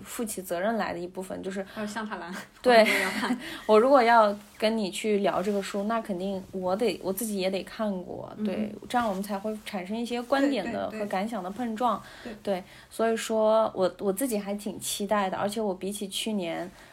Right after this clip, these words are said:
Speaker 1: 有了更多的自信，我在挑书方面肯定也会
Speaker 2: 嗯，嗯。
Speaker 1: 跟去年比起来
Speaker 2: 对，我们也在进步，
Speaker 1: 是有些眼光。
Speaker 2: 对。
Speaker 1: 对。<laughs> 对，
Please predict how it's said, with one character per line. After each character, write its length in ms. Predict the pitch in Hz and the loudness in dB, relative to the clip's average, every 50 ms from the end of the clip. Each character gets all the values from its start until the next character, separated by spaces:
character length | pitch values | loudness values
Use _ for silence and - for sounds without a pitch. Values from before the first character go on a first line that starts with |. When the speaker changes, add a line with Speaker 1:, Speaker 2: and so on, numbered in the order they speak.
| - _ | -8 _
Speaker 1:
有 140 | 208 190 180 | 0 2 2
了 100 | 180 180 | 2 0
更 200 | 185 254 247 233 | -2 -2 -2 -2
多 120 | 240 247 | -2 -2
的 80 | 240 214 | -2 -2
自 240 | 214 - 233 226 214 | -4 -4 -4 -4 -4
信， 400 | 214 - - 220 196 170 - - - - | -4 -4 -4 -4 -4 -6 -8 -12 -14 -8
我 100 | - 180 | -4 -2
在 240 | 180 202 202 196 185 185 | 0 0 0 0 0 -2
挑 280 | - - - 220 214 | -6 -2 0 0 0
书 180 | 214 214 233 220 | 0 0 -4 -4
方 200 | 214 220 214 220 | -2 -2 -2 -2
面 200 | 220 220 196 190 | -2 -4 -4 -6
肯 140 | 190 180 170 | -6 -6 -6
定 160 | 180 196 190 | -6 -6 -6
也 100 | - - | -8 -8
会 320 | - - 190 185 180 - - - _ - | -6 -6 -4 -4 -4 -6 -12 -16 _ -12
Speaker 2:
嗯， 180 | - 208 208 202 202 | -8 -8 -6 -6 -6
嗯。 60 | 196 | -4
Speaker 1:
跟 200 | 196 202 214 208 | -2 0 0 0
去 180 | - - 247 | -2 -2 -2
年 180 | 214 185 180 170 190 | -2 -2 -4 -6 -6
比 120 | 180 175 | -6 -6
起 200 | 190 - - 180 | -6 -8 -8 -10
来 160 | - 131 113 - - - - - - | -10 -12 -12 -6 -4 -4 -4 -4 -6
Speaker 2:
对， 180 | - 214 202 185 | -8 -6 -6 -4
我 100 | 190 190 | -4 -4
们 100 | 196 220 | -2 -2
也 120 | 214 190 | -2 0
在 120 | 190 196 190 | 0 0 0
进 80 | 190 | 0
步， 0 | |
Speaker 1:
是 40 | 190 | 0
有 0 | |
些 60 | 202 185 | 0 -2
眼 80 | - | -4
光。 280 | - 196 185 170 - - - - | -6 -8 -8 -10 -10 -14 -16 -14
Speaker 2:
对。 80 | - 190 | 0 6
Speaker 1:
对。 680 | 254 254 220 - - - 214 - - 330 - - 302 285 | 8 8 8 6 4 -2 0 4 4 6 6 6 4 2
<laughs> 400 | - - - - - - - - | 0 -6 -12 -12 -14 -16 -10 -4
对， 180 | - 240 214 | 0 0 0